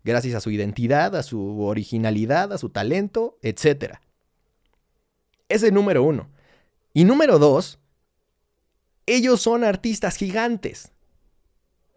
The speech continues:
¿Qué pasa cuando utilizas el mismo argumento con artistas de mediano tamaño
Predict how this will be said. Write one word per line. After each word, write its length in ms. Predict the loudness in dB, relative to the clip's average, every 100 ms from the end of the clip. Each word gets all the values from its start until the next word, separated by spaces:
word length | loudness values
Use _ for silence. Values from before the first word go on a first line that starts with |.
| _ _ _
¿Qué 140 | 2 4
pasa 640 | 4 0 2 -2 -2 _
cuando 340 | 0 2 2
utilizas 460 | 0 0 -2 -2 -2
el 80 | -4
mismo 260 | -2 0
argumento 540 | 0 0 -2 0 -2 0
con 180 | -2 -2
artistas 640 | -4 -8 -4 -6 -6 -14 _ _ _ _ _ _ _ _
de 300 | -2 2 4
mediano 640 | 4 2 2 2 2 -2
tamaño 520 | -4 -4 -6 -8 -10